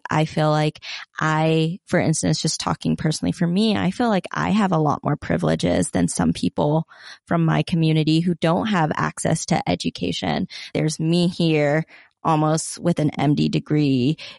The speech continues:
being able to, like, be on a podcast and having these conversations. And then there's other people in, within my community who just don't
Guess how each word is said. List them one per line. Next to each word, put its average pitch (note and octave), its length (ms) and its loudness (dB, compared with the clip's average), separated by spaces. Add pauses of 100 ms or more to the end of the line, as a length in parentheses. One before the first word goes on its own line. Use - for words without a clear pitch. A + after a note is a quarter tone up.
(100)
being D#3+ 360 2
able D3+ 560 2
to, D3+ 380 0
like, D3+ 300 -2 (200)
be D#3 160 2
on D3+ 160 2
a D#3 60 -2
podcast - 800 -2
and E3 120 4
having D#3 380 0
these E3 160 0
conversations. E3+ 1080 0
And E3+ 140 0
then D#3 220 2 (260)
there's E3+ 240 2 (160)
other D#3+ 260 2
people - 560 -2 (100)
in, E3 160 -2
within D#3+ 280 -2
my D#3+ 120 0
community E3+ 580 0
who D#3+ 140 -4
just - 380 -6
don't C3+ 280 -2